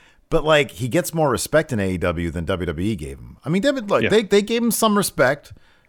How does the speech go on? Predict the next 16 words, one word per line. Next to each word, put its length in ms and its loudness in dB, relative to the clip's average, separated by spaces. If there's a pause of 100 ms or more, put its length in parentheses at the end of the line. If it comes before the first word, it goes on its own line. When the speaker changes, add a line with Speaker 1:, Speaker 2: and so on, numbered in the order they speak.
Speaker 1:
but, 160 0
like, 500 2
at 140 -2
the 140 -2
end 120 0
of 60 -4
the 80 -4
day, 220 2
at 80 -2
the 140 0
end 100 -2
of 80 -8
the 60 -6
day, 540 0 (460)
you 140 -4
know, 540 0